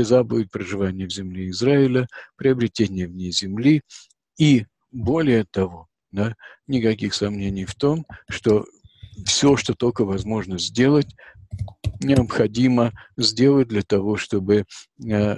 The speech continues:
э, для того, чтобы завоевать землю Израиля, обеспечить сыновьям Израиля возвращение в землю. Это позиция Юсефа Каро, великого Юсефа Каро, которого в иудаизме никто не может обойти как бы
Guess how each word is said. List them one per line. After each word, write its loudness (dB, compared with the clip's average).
э, -6
для -4
того, 0
чтобы 0
завоевать 2
землю -2
Израиля, 2
обеспечить 0
сыновьям 0
Израиля 0
возвращение -2
в -10
землю. -2
Это 0
позиция 0
Юсефа 0
Каро, 0
великого 0
Юсефа 0
Каро, 0
которого -6
в -10
иудаизме -2
никто 0
не -2
может -2
обойти 0
как 0
бы -10